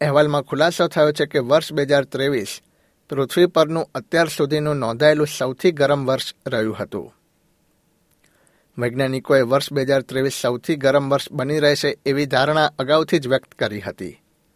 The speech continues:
ઉલ્લેખનીય છે કે જૂન મહિનાથી અગાઉના વર્ષોની સમાન મહિનાની તુલનામાં દરેક મહિનો રેકોર્ડ પર વિશ્વનો સૌથી ગરમ રહ્યો છે. ગયા વર્ષે પણ તાપમાન પૂર્વ ઔદ્યોગિક સમય કરતાં એક પોઇન્ટ અડતાલીસ ડિગ્રી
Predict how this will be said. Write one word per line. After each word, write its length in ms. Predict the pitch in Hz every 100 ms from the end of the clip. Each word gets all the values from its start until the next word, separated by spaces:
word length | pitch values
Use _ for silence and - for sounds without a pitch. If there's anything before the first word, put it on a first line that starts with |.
| _ _ _ _ _ _ _ _ _ _
ઉલ્લેખનીય 480 | 165 214 247 196 190
છે 120 | 185
કે 140 | 180 170
જૂન 260 | 143 180
મહિનાથી 440 | 185 165 160 151 160
અગાઉના 400 | 151 139 175 185
વર્ષોની 460 | 160 143 - 151 156
સમાન 380 | 147 143 160 180
મહિનાની 520 | 160 143 147 151 151 151
તુલનામાં 680 | 139 135 156 156 113 101 _ _ _ _ -
દરેક 260 | 143 185 185
મહિનો 300 | 165 165 160
રેકોર્ડ 380 | 131 120 170 165
પર 180 | 156 139
વિશ્વનો 420 | 127 - 156 156
સૌથી 420 | 151 139 139 175
ગરમ 320 | 151 135 151 151
રહ્યો 280 | 117 98 80
છે. 200 | - - - _ _ _ _ _ _ _ _ _ _ -
ગયા 240 | 131 139
વર્ષે 300 | 135 127 139
પણ 200 | 120 131
તાપમાન 480 | 123 131 - 143 139
પૂર્વ 340 | - 151 160 170 - -
ઔદ્યોગિક 580 | 135 131 147 147 156 147
સમય 320 | 143 135 139
કરતાં 440 | - 147 143 123 -
એક 160 | 160 175
પોઇન્ટ 260 | - 165 160 -
અડતાલીસ 460 | 131 123 160 165 170
ડિગ્રી 320 | 156 143 151